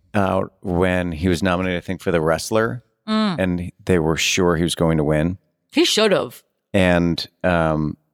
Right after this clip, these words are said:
Speaker 1: he had this little Chihuahua, and people kind of, like, made fun of him. But the Chihuahua saved his life because he, you know, it was the only thing. I think he was so depressed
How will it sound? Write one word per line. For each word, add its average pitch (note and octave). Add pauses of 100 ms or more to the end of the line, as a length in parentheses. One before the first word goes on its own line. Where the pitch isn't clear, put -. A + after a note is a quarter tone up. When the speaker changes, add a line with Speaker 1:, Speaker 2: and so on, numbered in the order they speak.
(420)
Speaker 1:
he F#2+
had E2+
this E2 (260)
little F2+
Chihuahua, E2 (400)
and F2+
people -
kind F2
of, -
like, D#2
made D#2+
fun D#2
of D2
him. D2 (580)
But F#2+
the F2
Chihuahua E2+ (160)
saved F2
his E2+
life G2
because E2+
he, F2
you E2
know, D#2 (120)
it -
was F2
the D#2
only E2
thing. D#2+ (920)
I -
think G#2+
he A2+
was F#2
so F#2
depressed E2+